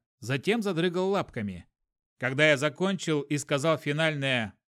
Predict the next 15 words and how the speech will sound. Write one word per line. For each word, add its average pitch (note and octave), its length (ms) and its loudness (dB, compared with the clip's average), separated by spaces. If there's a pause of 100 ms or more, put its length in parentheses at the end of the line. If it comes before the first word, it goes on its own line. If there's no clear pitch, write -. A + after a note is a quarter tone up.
(160)
«Оживляй D#3+ 760 2
туз, F3+ 440 0
пиздетус!», E3+ 920 -2 (840)
труп D3+ 300 2
скунса F#3+ 500 2
выгнулся F3 600 2
под D3 260 -2
неестественным D3+ 760 -2
углом. C#3+ 440 -2 (240)
Затрещали D3+ 760 -2
кости. C3+ 680 -4 (920)
Ни D3 300 2
хрена F3 680 2
себе G#3+ 320 -4
потянулся. G3 1000 -2